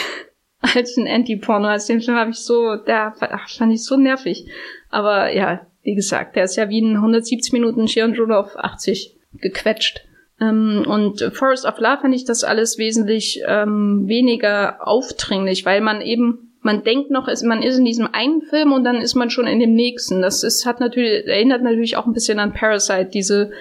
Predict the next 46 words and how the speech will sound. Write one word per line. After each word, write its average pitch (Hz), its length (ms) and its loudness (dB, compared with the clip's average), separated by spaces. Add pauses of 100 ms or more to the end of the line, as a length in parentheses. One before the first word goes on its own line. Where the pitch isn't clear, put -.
(300)
Verbindung 247 400 2
von 214 160 -4
verschiedenen 214 460 0
Genres. 214 600 -2 (440)
Und 220 580 0 (160)
ja, 185 560 0
also 233 320 0
wenn 247 140 4
ihr 247 480 0 (200)
auch 226 160 0
so 240 180 -2
wie 247 180 0
ich - 140 -4
seid 285 300 2
und 240 100 -2
ihr 233 80 2
schaut 254 300 0
jetzt 254 140 0
nicht 233 160 2
jeden 311 520 4 (240)
Shion 277 360 2
Sono-Film, 269 680 2 (380)
äh, 233 120 4
s-, - 340 0
äh, - 80 -2
mit, 233 340 2
mit 233 160 0
großer 240 800 2 (140)
Ge-, 202 220 2
Genauigkeit 262 1000 0
und 220 220 -4
Verehrung, 262 640 2
dann 233 400 0
könnte 262 260 0
ich 254 220 -2
euch 226 240 0
den 254 140 2
auf 254 140 0
jeden 247 160 2
Fall 233 180 0
empfehlen, 269 600 2
weil 233 260 4
er 220 400 2
dann 220 240 0
vielleicht 226 380 -2
weniger 233 640 2